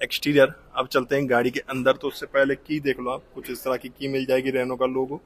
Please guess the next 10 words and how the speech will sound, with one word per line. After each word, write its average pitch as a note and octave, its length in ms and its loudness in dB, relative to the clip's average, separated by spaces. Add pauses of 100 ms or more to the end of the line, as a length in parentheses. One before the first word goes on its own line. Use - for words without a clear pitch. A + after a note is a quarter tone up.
(460)
और D3 240 0
इसमें D3 280 -4
हमें D3 160 2
center C#3+ 340 2
locking C#3+ 340 2
वगैरह C#3+ 240 4
तो C#3+ 120 0
नहीं C#3+ 180 -2
मिलती, C#3+ 340 -6 (440)
बाकी A#2+ 340 -6